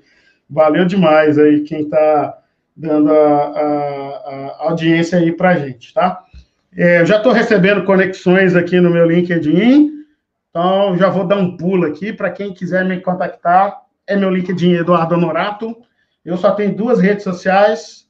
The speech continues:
LinkedIn e Twitter, e não sou ativo em nenhum das duas. <laughs> Mas de vez em quando eu vejo algumas coisas. Mas se me manda mensagem, eu sempre, eu sempre respondo,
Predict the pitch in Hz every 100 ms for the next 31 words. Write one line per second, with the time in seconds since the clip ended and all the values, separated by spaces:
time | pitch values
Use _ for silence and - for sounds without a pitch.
0 | - 175 180 185 165 180 202 226 _ -
1 | 180 175 170 202 220 208 - _ _ _
2 | _ - 202 190 196 185 - 196 185 180
3 | 190 190 - 98 - _ _ - - 208
4 | 185 180 - 240 - 185 - - - -
5 | 240 240 240 233 202 262 233 233 - 240
6 | 262 254 208 226 226 196 220 208 - 165
7 | 147 - _ _ _ _ _ _ 175 190
8 | - 247 254 269 277 262 247 - 233 240
9 | - 240 262 269 269 - 190 190 233 247
10 | 233 247 - 147 123